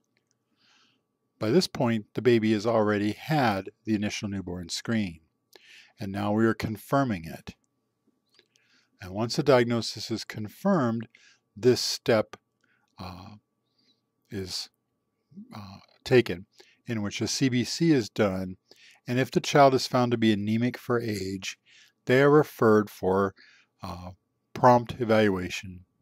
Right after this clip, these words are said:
by a hematologist. If there's no anemia, then no further testing is required for the child,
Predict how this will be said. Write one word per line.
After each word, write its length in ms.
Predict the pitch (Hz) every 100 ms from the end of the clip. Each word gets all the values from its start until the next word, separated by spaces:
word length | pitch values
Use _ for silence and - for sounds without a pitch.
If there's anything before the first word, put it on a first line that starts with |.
| _
by 180 | - 90
a 120 | 95
hematologist. 1000 | 95 90 - 104 98 85 82 - - - - _ _ _ _ _ _ _ _ _ _ -
If 300 | 175 - - _ _ -
there's 420 | 110 113 104 90
no 200 | 104 147
anemia, 520 | 143 95 85 85 95 107 _
then 140 | - 147
no 120 | 156
further 360 | - 175 160 135
testing 520 | - 104 - 104 101
is 120 | 87
required 680 | 90 - 135 127 113 98 - _ _ - _ -
for 120 | 156
the 100 | 160
child, 500 | - 107 85 82 85